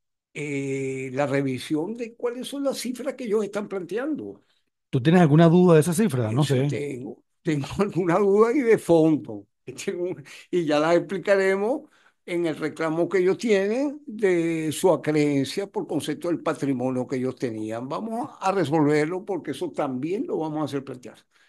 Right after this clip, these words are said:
Speaker 1: Lo
Speaker 2: Es decir,
Speaker 1: vamos
Speaker 2: que tú vas a dejar a
Speaker 1: reclamar.
Speaker 2: las personas aquí en ascuas.
Speaker 1: Sí,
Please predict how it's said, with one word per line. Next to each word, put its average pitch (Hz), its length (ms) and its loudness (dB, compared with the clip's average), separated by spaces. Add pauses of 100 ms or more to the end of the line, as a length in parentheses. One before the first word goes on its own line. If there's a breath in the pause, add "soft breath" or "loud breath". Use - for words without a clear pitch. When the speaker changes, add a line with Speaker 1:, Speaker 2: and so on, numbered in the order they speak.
(220)
Speaker 1:
Lo - 80 -6
Speaker 2:
Es 139 60 2
decir, 143 180 4
Speaker 1:
vamos 139 140 2
Speaker 2:
que - 40 2
tú 151 60 8
vas 160 120 8
a - 20 8
dejar 147 140 8
a - 20 4
Speaker 1:
reclamar. 156 140 4
Speaker 2:
las 147 40 -2
personas 143 300 2
aquí 147 180 0
en 156 120 2
ascuas. - 680 -6
Speaker 1:
Sí, 320 600 2